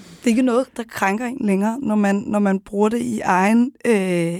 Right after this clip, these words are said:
kontekst, fordi så, så bliver det nemlig, okay, jeg tager ejerskab over noget, jeg er blevet kaldt. I jeres sammenhæng har det måske haft en negativ klang. I min sammenhæng har det måske, øh, skabt noget fællesskab mellem mig og mine søskende.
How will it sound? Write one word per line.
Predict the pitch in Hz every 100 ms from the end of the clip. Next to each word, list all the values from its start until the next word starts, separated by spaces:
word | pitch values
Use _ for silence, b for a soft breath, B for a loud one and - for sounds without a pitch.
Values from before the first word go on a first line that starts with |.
| - -
kontekst, | 196 180 185 - - -
fordi | - 214 202 -
så, | - 226 -
så | -
bliver | 226 247 240
det | 240
nemlig, | 233 208 214 226 B B B B -
okay, | 233 233 190 190 220 b b b
jeg | 208 190
tager | - -
ejerskab | 190 226 247 220 202
over | 202 208
noget, | 196 214
jeg |
er | 208
blevet | - -
kaldt. | - 233 - - _ _ -
I | 165 165 170
jeres | 262
sammenhæng | 339 294 277 285 -
har | 226
det | 220
måske | 208 - -
haft | 175 175 -
en | 170
negativ | 160 214 262 233 214
klang. | - 202 196 - b b b b
I | 196
min | 214 247 -
sammenhæng | - 185 185 - - 214 185 170 185 185 -
har | 180 185
det | 180
måske, | 185 - 214
øh, | 196
skabt | 185 - 185 -
noget | 226 190
fællesskab | - 196 - 190 -
mellem | 196
mig | 185 180
og |
mine | 185 185
søskende. | - 170 - -